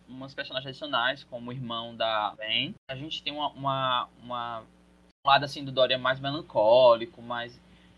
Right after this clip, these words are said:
tirando ao, ao, ao remorso, que eu não diria que é o remorso, mas nós temos outro lado, assim, mais melancólico do Dorian, assim, mais reflexível. Ele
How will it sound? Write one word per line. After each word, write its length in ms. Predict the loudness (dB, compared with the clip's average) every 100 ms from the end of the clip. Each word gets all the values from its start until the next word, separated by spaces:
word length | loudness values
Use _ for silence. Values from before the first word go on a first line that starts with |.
| _ 4
tirando 460 | 4 4 0 4
ao, 320 | 6 6 4
ao, 240 | 4 4 4
ao 120 | 0 0
remorso, 520 | -2 2 4 2 -4
que 40 |
eu 60 | -18
não 60 |
diria 240 | -14 -14 -12
que 100 | -10
é 20 |
o 40 |
remorso, 500 | -10 -8 2 2 2
mas 100 | -8
nós 120 | -8 -10
temos 200 | -12 -12
outro 400 | -14 -14 -12 -2
lado, 200 | -2 -2
assim, 340 | -12 -16 -16 -20 -20 -8
mais 160 | -4 -2
melancólico 540 | -2 -2 0 0 0
do 40 | 0
Dorian, 480 | 4 6 4 2 -4
assim, 120 | -14
mais 160 | -18
reflexível. 800 | -18 -10 -10 -10 -20 -16 -12 -8
Ele 260 | -6 -8